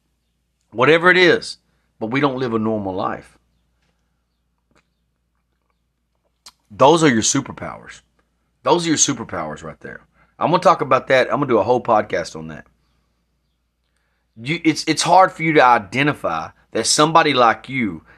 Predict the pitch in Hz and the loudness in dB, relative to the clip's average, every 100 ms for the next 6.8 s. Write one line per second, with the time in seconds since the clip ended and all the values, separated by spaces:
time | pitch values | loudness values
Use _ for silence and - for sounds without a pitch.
0 | _ - - 151 147 135 135 - 135 - | _ -8 0 2 2 -2 -4 2 2 2
1 | 92 123 127 120 95 95 90 101 101 - | -4 2 4 4 -2 -8 -8 -10 -6 -2
2 | 110 101 92 104 - 85 - 107 104 123 | -2 -2 -6 -8 -8 -12 -12 -8 -6 -4
3 | 131 147 110 _ _ _ _ _ _ _ | -4 -4 -6 _ _ _ _ _ _ _
4 | _ - 123 120 127 120 123 113 - 127 | _ -12 -10 -4 -2 -2 -4 -6 -10 -10
5 | 117 113 127 131 95 65 _ _ _ _ | -6 -2 -2 -2 -6 -16 _ _ _ _
6 | 92 - 156 147 135 131 113 - | -12 -4 -2 0 2 2 0 -12